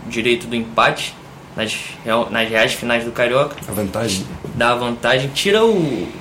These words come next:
Speaker 1: tira o porquê do, do torneio, né? Era um jogo muito mais importante pelo, por ser o primeiro jogo pós-tragédia, o jogo com peso histórico, onde, pra mim, o Flamengo tinha que ganhar em homenagem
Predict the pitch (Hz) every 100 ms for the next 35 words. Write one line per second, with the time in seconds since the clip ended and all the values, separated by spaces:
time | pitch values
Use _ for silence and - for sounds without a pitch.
0 | - - - - - - - - 196 220
1 | 240 165 - 160 147 117 113 120 117 123
2 | 117 117 110 - - - - - - -
3 | 135 131 151 160 165 175 170 160 151 151
4 | 143 139 - 139 139 156 - 139 135 131
5 | - - - 131 - 139 139 135 147 139
6 | 127 135 135 120 - - 127 - 127 120
7 | 120 135 160 160 - - - - - -
8 | - 120 113 127 131 131 - 127 143 127
9 | 127 - 139 160 156 135 135 127 - -
10 | 135 131 135 135 131 131 135 127 139 135
11 | 131 127 127 135 175 147 131 120 120 117